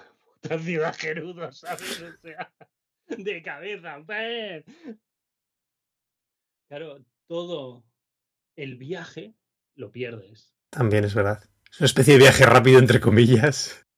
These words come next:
Speaker 1: Claro, luego hay cosas, los Kolok, ¿vale? Luego hay unos Kolok que te dan dos, dos caquitas de esas.
Speaker 2: Ujú. ¿Nueces eran? No, no me acuerdo.
Speaker 1: Eran semillas,
Speaker 2: Semillas.
Speaker 1: pero luego, luego la sorpresa para los, los,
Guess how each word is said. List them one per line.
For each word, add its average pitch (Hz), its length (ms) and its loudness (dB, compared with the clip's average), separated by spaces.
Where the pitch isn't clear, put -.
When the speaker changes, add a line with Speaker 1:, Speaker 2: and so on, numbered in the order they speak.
Speaker 1:
Claro, 139 400 -10
luego 151 600 -8
hay 147 200 -18
cosas, 214 760 -18
los 120 240 -20
Kolok, 120 440 -14
¿vale? 151 420 -18
Luego 143 260 -8
hay 151 120 -4
unos 151 300 -10
Kolok 147 320 -10
que - 100 -14
te 117 100 -14
dan 123 280 -10
dos, 131 540 -10
dos 117 280 -14
caquitas 123 500 -16
de 185 80 -14
esas. 262 400 -18
Speaker 2:
Ujú. 160 300 -4
¿Nueces 151 420 0
eran? 170 200 -4
No, 117 120 -2
no 107 120 -2
me 156 80 -2
acuerdo. 110 520 -4
Speaker 1:
Eran 147 240 -8
semillas, 113 480 -10
Speaker 2:
Semillas. 127 460 0
Speaker 1:
pero 107 140 -10
luego, 120 400 -8
luego 123 320 -6
la 127 120 -8
sorpresa 123 720 -12
para 113 220 -12
los, 110 500 -16
los, 107 800 -18